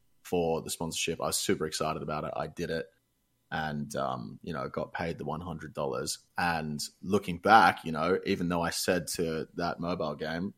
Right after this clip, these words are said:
thousand dollars, and they instantly agreed to it, that's the kind of money that I should have been looking at. And the company that first sponsored me definitely knew that. So when I came back to them and said, you know,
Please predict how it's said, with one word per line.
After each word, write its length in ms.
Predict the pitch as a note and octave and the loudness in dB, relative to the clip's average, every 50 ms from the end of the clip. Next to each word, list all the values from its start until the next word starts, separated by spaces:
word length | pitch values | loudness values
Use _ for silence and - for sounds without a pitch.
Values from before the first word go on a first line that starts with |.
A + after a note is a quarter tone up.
| - - | -6 0
thousand 380 | - F#2 F2 E2+ D#2+ - D#2+ D#2+ | 2 2 4 2 2 -2 -4 -2
dollars, 360 | F2 F2 D#2+ D2 D2+ G#2 - - - | 0 0 0 0 0 -2 -4 -6 -8
and 120 | - F2 E2+ | -6 -2 -2
they 200 | E2+ E2+ D#2+ - - | 0 0 -2 -2 0
instantly 500 | - G2 F#2+ F2+ - - - F2+ F2+ F2+ | 0 0 0 0 0 -2 -2 0 0 0
agreed 320 | F2 E2+ G2 G2+ G#2 F2+ | 0 2 2 2 2 2
to 120 | - - C2 | 0 -2 -2
it, 160 | D2+ E2+ - - _ _ _ _ _ _ _ - | -2 -2 -4 -6 _ _ _ _ _ _ _ 4
that's 340 | - G#2+ C3 - - - - | 8 10 10 10 10 6 6
the 120 | - B2 | 6 6
kind 260 | A#2 - C3 A#2+ B2 A#2 | 8 10 10 12 12 12
of 60 | G#2 | 10
money 240 | G2+ G2+ G2+ G2+ F#2 | 8 8 6 6 4
that 140 | F2 F2 | 4 2
I 60 | F2+ F2 | 2 2
should 200 | - - - F2+ | 2 2 0 0
have 60 | F2 | 0
been 200 | - E2+ E2+ E2+ | 0 -2 -2 -2
looking 280 | E2+ - - - F#2 F2+ | -2 -2 -2 -2 -2 2
at. 220 | F#2 G2+ B2 - - - - | 4 4 4 4 2 -4 -4
And 180 | F2+ F2+ E2+ E2 | -4 -2 -2 -2
the 80 | F2 | -4
company 420 | - - - A#2 B2 - A2+ G#2 F#2+ | 0 4 4 4 6 6 6 6 6
that 140 | F2 D2+ | 6 4
first 340 | - - - G#2 G#2 G#2+ G#2+ | 2 4 6 8 8 8 8
sponsored 360 | - - G#2+ G#2+ G#2 - G#2+ | 6 6 4 4 6 4 6
me 320 | G#2+ A2+ A#2+ B2+ B2 - - - _ _ _ - | 6 6 6 4 2 0 -10 -18 _ _ _ 0
definitely 680 | - G2+ G2+ - - - A2 G#2+ G2+ - - G2+ G2+ G2+ | 4 4 4 4 4 4 4 4 4 4 4 4 6 6
knew 260 | F#2+ F#2+ G2 G2 G2 | 6 6 6 6 6
that. 300 | F2+ G2+ G#2+ A#2+ - - - - _ _ _ _ _ _ | 8 8 8 8 6 4 -2 -18 _ _ _ _ _ _
So 160 | - - - | -4 0 2
when 120 | F2+ F#2+ F#2+ | 4 6 6
I 80 | F#2 F#2 | 6 6
came 220 | - G2 F#2 F#2 | 6 4 4 6
back 200 | E2+ F2+ F#2+ G2 - | 6 6 6 6 4
to 80 | - | 2
them 120 | G#2 G#2+ G#2+ | 0 0 0
and 100 | F#2 F2 | 0 -2
said, 240 | - F#2 F2+ F2 F2 | -2 -2 -2 -2 -2
you 80 | F2 | -4
know, 220 | D#2 D#2 E2+ G#2+ | -4 -4 -4 -4